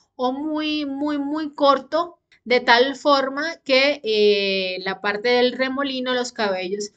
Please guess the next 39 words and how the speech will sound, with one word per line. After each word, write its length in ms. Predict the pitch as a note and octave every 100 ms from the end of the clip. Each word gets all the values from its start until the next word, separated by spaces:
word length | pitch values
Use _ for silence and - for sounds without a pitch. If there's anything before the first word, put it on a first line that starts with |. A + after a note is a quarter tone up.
| _ _
si 180 | - B3
son, 380 | A3+ A3+ G#3 G3+
eh, 380 | G#3 G#3 A#3 A#3
medianamente 580 | A#3+ A3 G#3+ A#3 A#3+ C4+
largos, 480 | C#4+ D#4 D4 D4
alcanzan 640 | B3 G#3+ G#3+ G#3 A3 A#3+ A#3+
a 240 | A#3+ B3
caer 560 | B3 C#4+ C#4+ C4 D4+ F4 _ _ -
o, 280 | C#4 E4 F4
eh, 240 | B3 A#3
si 100 | A3
el 100 | A#3
cabello 280 | A#3+ G#3+ G3+
es 120 | G#3+
muy 300 | B3+ C4+ C#4+
corto, 400 | - C4 B3+ D4
no 180 | C4+ A#3+
alcanza 760 | A3+ A3 A3 A#3 A#3 A3+ A#3 A3
a, 480 | G#3 G#3 G3+ F#3+ F#3 F3+ F3 - -
a 140 | A#3+ A#3
que 60 |
el 100 | B3
cabello 400 | B3+ A#3+ A3 A3
se 220 | A3+ C#4
vea 280 | B3 A3+ G#3+
despeinado 800 | G#3+ B3 - A#3+ A3 G3+ G3+ G#3
por 280 | G#3 C#4 C4+ C4+
el 300 | A#3+ A#3 A#3+
remolino. 640 | A3+ A3 G3+ F#3+ G3+ F#3+ _ _ _ -
Entonces, 540 | A#3 A3+ G#3+ G#3+ B3+
ideal, 640 | C4+ B3 G#3 G3+ A#3+ E4 - -
eh, 220 | A3+ G#3+
siempre 400 | G#3+ A3 G#3 A#3
buscar 400 | B3+ B3 G#3+ G3+
como 180 | A3+ A3+
estos 320 | G#3 A3 G#3+
cortes 600 | - A#3+ A3 G#3 B3 B3
según 440 | B3 G#3 G#3+ A#3+ A#3+
el 420 | A#3 A#3+ B3+